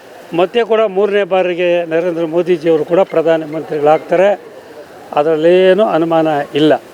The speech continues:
ಇನ್ನೂರ ನಲವತ್ತು ಸಿಂಗಲ್ ಮೆಜಾರಿಟಿ ಯಾವ ಪಾರ್ಟಿಗಿದೆ? ಬಿ ಜೆ ಪಿ.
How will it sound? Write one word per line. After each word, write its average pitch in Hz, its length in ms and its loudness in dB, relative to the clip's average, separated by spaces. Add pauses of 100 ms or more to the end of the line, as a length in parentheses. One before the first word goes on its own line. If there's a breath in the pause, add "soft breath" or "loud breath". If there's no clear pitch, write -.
(420)
ಇನ್ನೂರ 214 380 0
ನಲವತ್ತು 202 460 -2
ಸಿಂಗಲ್ 220 340 -2
ಮೆಜಾರಿಟಿ 196 460 -2
ಯಾವ 196 160 0
ಪಾರ್ಟಿಗಿದೆ? 147 600 -6 (1400)
ಬಿ 165 100 4
ಜೆ 160 140 2
ಪಿ. - 240 -10